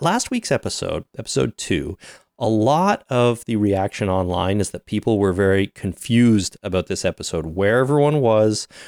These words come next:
why there were so many teams doing different things, or were they actually at the same location, just one, two sides of the same building? And last week, I never really felt confused about the episode,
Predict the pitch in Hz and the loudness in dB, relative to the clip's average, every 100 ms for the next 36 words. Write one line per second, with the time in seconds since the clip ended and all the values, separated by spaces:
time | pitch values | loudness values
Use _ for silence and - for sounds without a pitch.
0 | - _ - 95 117 127 127 - 117 107 | -20 _ -2 0 4 4 2 0 0 0
1 | - 113 107 107 - 104 98 95 98 101 | -2 -2 0 -2 0 0 0 0 -2 -4
2 | - 101 95 95 - - - _ - 104 | -4 -2 -2 -2 -6 -12 -20 _ -2 2
3 | 95 92 92 - 110 98 90 87 107 - | 4 2 0 -6 -2 0 2 0 -2 0
4 | 110 - - 110 104 98 - 101 98 - | 0 0 -2 0 2 0 0 -2 -2 -2
5 | 98 92 - 95 98 - _ _ - 110 | -4 -4 -4 -4 -4 -6 _ _ -8 -6
6 | - 98 95 92 92 - 95 90 85 90 | 0 0 -2 -6 -8 -6 -6 -4 -2 -2
7 | 98 - - - - _ - 123 120 117 | -4 -8 -18 -20 -20 _ -6 -2 -2 -4
8 | _ _ _ _ 143 190 - 277 220 175 | _ _ _ _ -4 -4 -2 -2 0 0
9 | 151 143 151 135 131 117 - 110 104 - | 0 2 0 2 2 2 0 -2 -2 -4
10 | 101 - 101 98 95 90 87 90 87 - | -8 -4 -2 -2 -2 -4 -4 -4 -6 -6
11 | - 113 160 | -4 0 -2